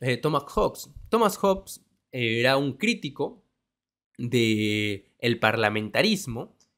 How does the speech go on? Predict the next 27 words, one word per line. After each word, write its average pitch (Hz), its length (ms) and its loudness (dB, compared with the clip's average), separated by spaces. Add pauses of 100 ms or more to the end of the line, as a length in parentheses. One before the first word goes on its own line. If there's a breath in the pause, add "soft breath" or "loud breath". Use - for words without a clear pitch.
y 135 100 -2
recordemos 156 600 -2
que 170 140 0
él 170 80 -2
se - 120 -8
iba 156 240 0
a 156 280 2
mostrar 160 360 -4
a 160 40 -2
favor 143 600 -2
de 110 540 -2 (220 soft breath)
un 131 140 -6
gobierno 127 600 0
más 120 260 -6
que 120 140 -12
nada 117 260 -6
monárquico. 113 1000 -6 (100)
<clears throat> - 520 -14
¿Por 175 200 -2
qué? 170 300 0 (460 soft breath)
Porque 180 240 0
para 202 180 2
Hobbes 220 300 -2
el 190 80 -2
parlamentarismo 156 840 -2
presentaba 120 440 -4
contradicciones. 110 920 -8